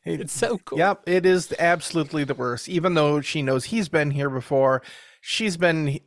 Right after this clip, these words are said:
Speaker 1: w-, with him before on this planet. And, but you know what?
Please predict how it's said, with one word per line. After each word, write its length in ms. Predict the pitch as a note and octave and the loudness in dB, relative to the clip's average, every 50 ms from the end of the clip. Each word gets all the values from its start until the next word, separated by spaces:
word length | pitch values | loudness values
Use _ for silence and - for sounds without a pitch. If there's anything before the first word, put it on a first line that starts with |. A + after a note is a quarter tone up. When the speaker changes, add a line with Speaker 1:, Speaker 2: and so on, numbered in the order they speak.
| _ | _
Speaker 1:
w-, 200 | - D3 F#3+ - _ - | -8 -6 -6 -6 _ -12
with 300 | C3 B2+ D3+ G#3+ A3+ - | -6 -2 0 0 0 0
him 260 | - G3 F#3+ F3+ E3+ | -2 -2 -2 0 0
before 440 | E3 D#3 - - D#3+ D#3 D3 D3 D3+ | -2 -2 0 2 2 4 4 4 4
on 260 | A2 C3+ C#3 C#3 C#3 | 4 2 2 0 0
this 140 | C#3 C3+ - | -2 -4 -4
planet. 500 | - - D3 C#3 C3+ C3+ C#3 C#3 C3 - _ - - - - - _ _ _ | -4 -4 -2 0 0 2 2 2 0 -2 _ -16 -20 -20 -20 -20 _ _ _
And, 600 | C#3+ C#3 C3+ C3 C3+ C3+ C3 C3 C3 C3 B2+ - - _ _ _ _ _ _ _ - _ _ _ | -4 -2 -2 0 0 0 -2 -2 -2 -4 -6 -6 -8 _ _ _ _ _ _ _ -20 _ _ _
but 380 | - C#3 - E3+ D#3+ D3+ - - - _ _ _ - | -8 0 2 4 4 2 0 -4 -12 _ _ _ -4
you 100 | D#3 D#3 | -2 0
know 100 | D#3+ E3 | 2 4
what? 380 | E3+ E3 E3 E3 E3 - _ | 4 4 4 4 2 -2 _